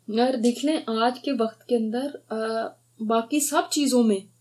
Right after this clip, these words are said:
औरतों को कहा जाता है कि वो पढ़ाई भी करें, ये वो दूसरी, अ, circular तालीम भी लें, job भी करें, ये भी करें,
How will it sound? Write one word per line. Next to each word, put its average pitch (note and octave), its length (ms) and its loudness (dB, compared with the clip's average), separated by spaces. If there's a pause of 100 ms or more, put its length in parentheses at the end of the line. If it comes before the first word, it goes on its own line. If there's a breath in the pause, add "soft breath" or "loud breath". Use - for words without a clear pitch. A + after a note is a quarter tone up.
औरतों G#3+ 420 2
को A3 60 -4
कहा G3+ 240 -2
जाता G3 260 0
है G3 60 2
कि G3+ 100 -2
वो F#3+ 220 -2
पढ़ाई G3 440 -2
भी G3 120 -8
करें, F#3 400 -8
ये G#3 280 0
वो F#3+ 220 -4
दूसरी, F#3+ 600 -8
अ, F3+ 60 -20 (880)
circular G3 400 -4
तालीम G3 420 -4
भी F#3+ 120 -8
लें, F#3 520 -10
job G3+ 320 2
भी G3 100 -6
करें, F#3+ 380 -8
ये G3+ 100 -2
भी G#3 120 -8
करें, G3+ 260 -16